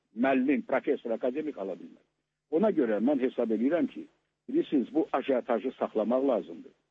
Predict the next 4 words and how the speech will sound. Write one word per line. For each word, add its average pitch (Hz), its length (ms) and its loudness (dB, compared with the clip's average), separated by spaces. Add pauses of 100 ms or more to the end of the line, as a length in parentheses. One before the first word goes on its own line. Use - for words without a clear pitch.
(300)
Millətə - 500 2
üzün, 120 340 2 (600)
gərək 113 260 0
çö-, 110 280 0